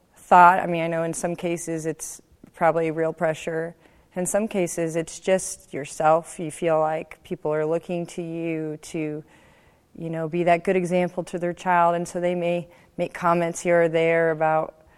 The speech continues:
how good you are or how nice you are or things like that. And, and so you just begin to put a lot of pressure of, um, th-, of how things should be. And,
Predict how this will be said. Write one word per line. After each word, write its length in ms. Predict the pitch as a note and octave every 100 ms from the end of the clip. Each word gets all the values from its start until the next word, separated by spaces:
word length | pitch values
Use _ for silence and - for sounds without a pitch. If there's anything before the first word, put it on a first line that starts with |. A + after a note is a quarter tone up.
| _ _
how 160 | E3 D#3+
good 200 | E3+ E3
you 200 | E3+ E3
are 340 | E3 E3 E3 D3+
or 260 | D3 D3 - - _ _
how 140 | - D#3
nice 400 | D#3 E3+ - F3
you 120 | E3
are 300 | D#3 D#3 D#3
or 260 | D3+ E3 - _ _ _ _ _ _
things 280 | F#3+ F3+ E3+
like 200 | E3 D#3+
that. 300 | E3+ E3 E3
And, 280 | D#3+ D#3 - _ _ _ -
and 360 | E3+ D#3+ D#3+
so 580 | - F3+ E3+ E3 E3 D#3
you 280 | C3 F#3+ G3+
just 380 | F#3+ F#3 - F3+
begin 380 | E3+ E3+ E3
to 80 | E3
put 180 | - F3+
a 60 | D#3
lot 160 | D3+
of 80 | D3
pressure 500 | - E3 D#3+ - D3+
of, 320 | D#3 - - _ - _ _ _ _ -
um, 260 | D3+ D#3
th-, 240 | - E3 C#3+
of 120 | D3
how 260 | - E3
things 260 | D#3+ D#3+ D3+
should 240 | - D3
be. 300 | D3 D#3+ D3+
And, 180 | D3 D3+